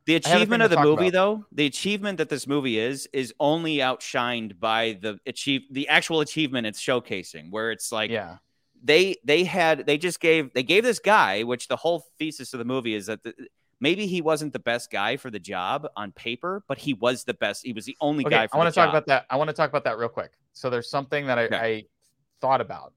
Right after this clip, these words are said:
Speaker 2: as you were talking about car-, car-, compartmentalization and the spies and all that stuff, 'cause that is a, a,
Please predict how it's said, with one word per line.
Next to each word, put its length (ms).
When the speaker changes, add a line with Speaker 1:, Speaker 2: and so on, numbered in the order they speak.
Speaker 2:
as 220
you 80
were 80
talking 260
about 120
car-, 320
car-, 260
compartmentalization 1200
and 120
the 60
spies 640
and 80
all 140
that 180
stuff, 240
'cause 80
that 140
is 120
a, 80
a, 100